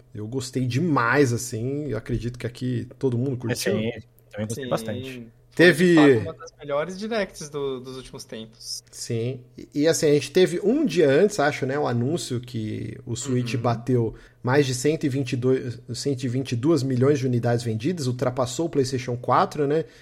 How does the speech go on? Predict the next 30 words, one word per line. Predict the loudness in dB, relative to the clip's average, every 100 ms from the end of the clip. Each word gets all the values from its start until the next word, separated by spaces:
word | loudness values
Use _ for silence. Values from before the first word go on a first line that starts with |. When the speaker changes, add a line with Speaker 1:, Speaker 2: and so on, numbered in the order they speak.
| -8
Speaker 1:
E | 2
agora, | 4 6 6 8 6
pro | 4 0 0
Switch | 2 0 0
se | -2 -2
man-, | 0 -2 -4 -10 -6
é, | -4 -4
se | -6 -4
tornar | 2 2 4 4 2
o | 2
console | 0 0 0 2
mais | 2 2
vendido | 2 0 0
de |
todos | 0 0
os | 2
tempos, | 0 0
ele | -2 -2
tem | -6
que | -4
ultrapassar | -4 -2 -2 -2 -2 -2 -2 -6 -18 _ -2 2 4 4
o, | 4 4 4 2 -2 -4 -6 -8 -12 -20 _
o | 0
D | 4 6
S, | 8 8 6 2 2
né? | 2 0 -4 _ _ -2
E | 2
o | 2
Play | 4 2
dois. | 2 -2 -4 -14 -16